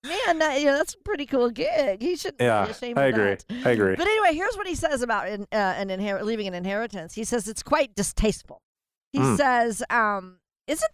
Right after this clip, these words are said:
Speaker 1: there an old adage that if you die a rich person, you've failed?" He
Speaker 2: Hmm.
Speaker 1: says it's his philosophy to get rid of it or give it away before he goes, and he's not gonna leave it to his kids, I guess.
Speaker 2: Oh, that's awesome.
Speaker 1: Wow. Okay.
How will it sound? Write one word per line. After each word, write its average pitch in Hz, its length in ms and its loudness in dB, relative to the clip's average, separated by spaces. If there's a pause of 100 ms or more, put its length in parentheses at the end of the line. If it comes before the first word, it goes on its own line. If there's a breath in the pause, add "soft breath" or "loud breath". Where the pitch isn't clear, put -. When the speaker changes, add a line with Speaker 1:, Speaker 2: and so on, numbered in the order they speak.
Speaker 1:
there 392 120 0
an 320 80 0
old 285 320 4
adage 220 500 0
that 208 200 0
if 214 100 -4
you 226 360 -6
die 190 440 2
a 226 140 4
rich 190 360 -6
person, 214 500 2
you've 180 320 -4 (280)
failed?" 349 440 0 (400)
He 294 100 0
Speaker 2:
Hmm. - 60 2
Speaker 1:
says 277 200 4
it's 254 160 -2
his 466 240 0
philosophy 320 600 0
to 240 80 -10
get - 200 -8
rid 240 160 -2
of 320 80 2
it 339 160 4
or 220 80 0
give 202 260 0
it 311 60 -2
away 185 460 -2
before 185 320 6
he 185 100 4
goes, 143 400 0
and 156 160 0
he's 143 120 -20 (120)
not 143 220 -2
gonna 151 220 -4
leave 135 180 -14
it - 160 -20
to 151 220 -10 (160)
his 143 160 -10
kids, - 340 -2
I 104 60 -12
guess. 78 280 -18
Speaker 2:
Oh, 113 80 2
that's 135 160 0
awesome. 170 360 0
Speaker 1:
Wow. 143 280 -2 (240)
Okay. 392 220 2